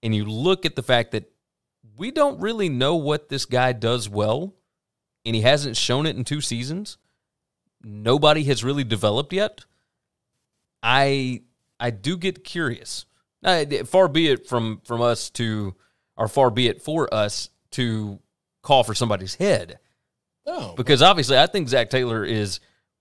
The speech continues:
Speaker 1: way smarter than I am when it comes to football.
Speaker 2: But
Speaker 1: Otherwise,
Speaker 2: that's
Speaker 1: he wouldn't
Speaker 2: not
Speaker 1: have
Speaker 2: the
Speaker 1: the job.
Speaker 2: standard, Gary.
Speaker 1: But that is not
Speaker 2: You,
Speaker 1: the standard.
Speaker 2: what do you
Speaker 1: Correct.
Speaker 2: mean? I need somebody to be smarter than Kyle Shanahan, okay? 'Cause I don't think there is anybody smarter than him.
Speaker 1: Nope.
Speaker 2: Coaching
Speaker 1: Nope.
Speaker 2: football. That's not named Bill Belichick.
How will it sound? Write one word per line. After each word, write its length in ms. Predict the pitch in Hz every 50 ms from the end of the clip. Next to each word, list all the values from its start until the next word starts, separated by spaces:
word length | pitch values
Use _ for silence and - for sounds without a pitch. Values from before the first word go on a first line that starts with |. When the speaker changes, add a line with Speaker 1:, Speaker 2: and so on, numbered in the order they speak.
| _ 107
Speaker 1:
way 180 | 101 127 165 185
smarter 380 | - - 127 117 117 113 117 113
than 120 | 110 117
I 160 | 151 202 165
am 280 | 120 117 120 135 160 165 _ _ _ _ _ _ _
when 140 | - 139 165
it 40 | 185
comes 200 | 185 190 180 -
to 60 | 190
football. 420 | - 285 269 175 113 - - - _ _ _ _ _ _
Speaker 2:
But 120 | - - -
Speaker 1:
Otherwise, 80 | 240 240
Speaker 2:
that's 80 | -
Speaker 1:
he 40 | - -
wouldn't 80 | -
Speaker 2:
not 40 | 196 190
Speaker 1:
have 80 | -
Speaker 2:
the 60 | 170
Speaker 1:
the 60 | 165 285
job. 160 | 285 302 254
Speaker 2:
standard, 160 | 247 185 160
Gary. 380 | 151 170 165 160 165 170 175 165
Speaker 1:
But 100 | - 107
that 120 | 120 117
is 100 | 117 143
not 100 | 151 254
Speaker 2:
You, 60 | 277 294
Speaker 1:
the 60 | 220
standard. 380 | - 160 143 131 104 98 92 - _ _
Speaker 2:
what 60 | 160
do 40 | -
you 60 | - - -
Speaker 1:
Correct. 160 | - 247 262
Speaker 2:
mean? 100 | 277 240 - - - -
I 100 | 185 240
need 220 | 294 302 277 190
somebody 240 | - 285 277 269 254
to 60 | 247
be 120 | 226 262 233
smarter 360 | - - 233 240 247 233 226
than 140 | 226 214 -
Kyle 240 | - 226 214 220
Shanahan, 540 | 214 - 220 214 202 180 147 127 107 80 - - _ _ _ _ _
okay? 320 | - 160 160 175 190 185 - _ _ _ _ _ -
'Cause 100 | 160 165
I 100 | 196 233
don't 140 | 269 262 262
think 200 | 247 240 202 190
there 160 | 214 196 208
is 180 | 247 247 208 196
anybody 300 | 170 151 139 135 123 113
smarter 300 | - 143 123 107 104 101
than 160 | 95 95 92
him. 200 | 104 95 80 73
Speaker 1:
Nope. 240 | 113 160 185 - _ _ _ _ _ -
Speaker 2:
Coaching 280 | 202 202 185 - 190
Speaker 1:
Nope. 40 | 156
Speaker 2:
football. 380 | 156 190 160 143 123 90 - - _ _ -
That's 160 | 156 156 -
not 160 | 175 160 151
named 160 | 156 160 151 135
Bill 160 | 160 156 143
Belichick. 500 | 143 185 170 147 135 - - 107 85